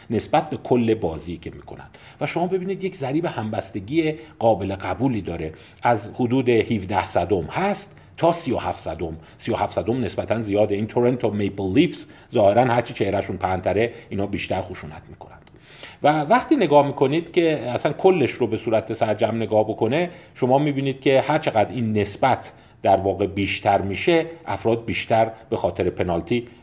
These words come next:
اه، اخراج می‌شن یا از بازی خارج می‌شن. اینم بهتون می‌گم میانگین این نسبت حدوداً یک ممیز هشته. یعنی الان شماها هم احتمالاً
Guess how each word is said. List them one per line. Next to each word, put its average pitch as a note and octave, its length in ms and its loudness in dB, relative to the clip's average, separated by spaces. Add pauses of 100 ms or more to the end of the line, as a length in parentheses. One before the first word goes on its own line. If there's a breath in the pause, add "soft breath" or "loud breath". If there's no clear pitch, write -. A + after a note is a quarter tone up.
اه، F#2+ 260 -2
اخراج A#2 380 4
می‌شن G2+ 320 2
یا F#2 120 0
از E2+ 140 -2
بازی E2 200 -6
خارج D#2 300 -6
می‌شن. - 160 -16 (280 loud breath)
اینم E4 200 6
بهتون C4 200 0
می‌گم A#2+ 220 4
میانگین G3 760 4
این B2+ 440 2
نسبت G3 500 0
حدوداً C3+ 340 4
یک D3 280 4
ممیز G2 300 2
هشته. - 380 -10 (540 soft breath)
یعنی A#2 180 2
الان A#2 320 4
شماها A#2 460 2
هم G#2 160 0
احتمالاً G2 560 -2